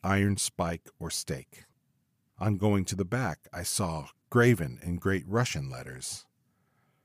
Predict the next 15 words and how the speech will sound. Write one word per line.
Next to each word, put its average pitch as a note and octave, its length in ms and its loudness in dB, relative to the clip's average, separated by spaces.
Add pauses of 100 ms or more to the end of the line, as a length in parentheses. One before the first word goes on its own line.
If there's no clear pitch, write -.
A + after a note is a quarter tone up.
(280)
"The E2+ 100 -4
dead D#2+ 560 -2 (160)
travel - 460 -4
fast." - 680 -8 (1120)
There B2 100 2
was B2 120 6
something G3 400 4
so - 280 2
weird C#3 560 4
and F#2 140 0
uncanny G#2+ 640 0
about A2+ 260 0
the - 160 -2
whole D3 180 8
thing G2+ 480 4